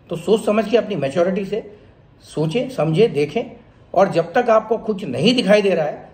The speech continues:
आप perceive मत, कोई भी चीज़ आप अपने आप से दिमाग में ना डालें, कुछ गलत है। Facts है, proofs है, आने दीजिए। कुछ भी नहीं है आज तक। मैं आपको,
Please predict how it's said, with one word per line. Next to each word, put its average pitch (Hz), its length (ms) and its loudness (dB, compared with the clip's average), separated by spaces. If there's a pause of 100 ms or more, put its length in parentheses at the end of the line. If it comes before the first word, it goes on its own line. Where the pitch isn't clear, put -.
(140)
आप 175 300 -2
perceive 214 340 -8
मत, 170 300 -8
कोई 208 160 2
भी 185 280 -6
चीज़ 185 260 -10
आप 160 140 -2
अपने 156 240 -8
आप 123 260 -10
से 202 80 -8
दिमाग 120 340 -10
में 190 140 -12
ना 113 200 -10
डालें, 120 320 -8 (280)
कुछ 156 140 -10
गलत 135 340 0
है। - 200 -20
Facts - 380 -8
है, 247 180 -4 (100)
proofs 180 300 -6
है, 160 100 -6
आने 156 240 -4
दीजिए। 180 240 -10
कुछ - 300 -10
भी 208 120 0
नहीं 233 140 2
है 208 80 0
आज 151 220 -2
तक। 117 100 -14 (200)
मैं 160 80 0
आपको, 165 300 -4